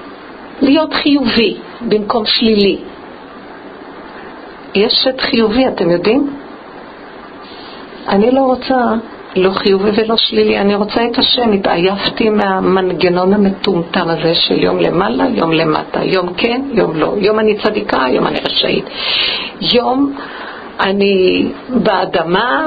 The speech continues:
ויום אני בשמיים, יום ריגוש וסיפוק ויום ייאוש וחידלון. אני אפילו אמרתי, תשמע, נמאס לי שאני רעבה ואחר כך שבעה,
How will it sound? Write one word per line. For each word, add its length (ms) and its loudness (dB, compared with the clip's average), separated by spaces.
ויום 320 2
אני 220 2
בשמיים, 880 0
יום 220 4
ריגוש 680 2
וסיפוק 800 0
ויום 600 2
ייאוש 800 2
וחידלון. 720 0
אני 240 2
אפילו 380 2
אמרתי, 640 2
תשמע, 320 0
נמאס 480 -2
לי 140 2
שאני 580 2
רעבה 540 2
ואחר 300 -2
כך 120 -4
שבעה, 520 0